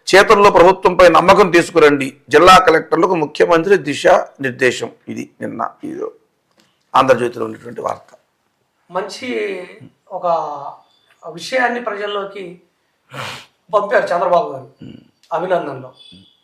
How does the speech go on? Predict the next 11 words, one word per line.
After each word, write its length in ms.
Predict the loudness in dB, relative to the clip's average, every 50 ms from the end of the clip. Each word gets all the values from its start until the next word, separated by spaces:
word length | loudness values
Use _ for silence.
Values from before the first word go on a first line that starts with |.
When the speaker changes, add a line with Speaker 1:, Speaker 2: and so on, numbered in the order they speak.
| _ _ _ _ _ _ _ _ _ _ _ _ _ _ _ _ _ _ _ _ _ _ _ _ _ _ _ _ _ _ _ _ _ _ _ _ 0
Speaker 2:
యాభై 360 | 4 4 4 4 4 2 2
ఒకటి 480 | 2 2 0 -2 -8 -14 -12 -8 -8 -4
పర్సెంట్ 640 | -2 -2 -2 0 0 0 0 0 -2 -4 -6 -4
ప్రజలు 320 | -2 -2 -2 -2 -4 -4 -6 -6 -8 -12 -18 _ _ _ _ -20 -20 -20 -20 -20 -4
Speaker 1:
సంతృప్తిగా 520 | 0 2 4 4 2 4 6 6 8 8 8
ఉన్నారు, 260 | 8 8 6 6 6
Speaker 2:
సంతృప్తిగా 640 | 4 2 0 -2 -8 -8 -8 -6 0 2 4 4
ఉన్నారు 300 | 4 4 4 4 4 4
ప్రభుత్వ 380 | 2 0 -2 -2 -2 -4 -6 -6
పాలన 300 | -2 0 0 0 0 -2
పైన. 260 | -4 -6 -6 -6 -8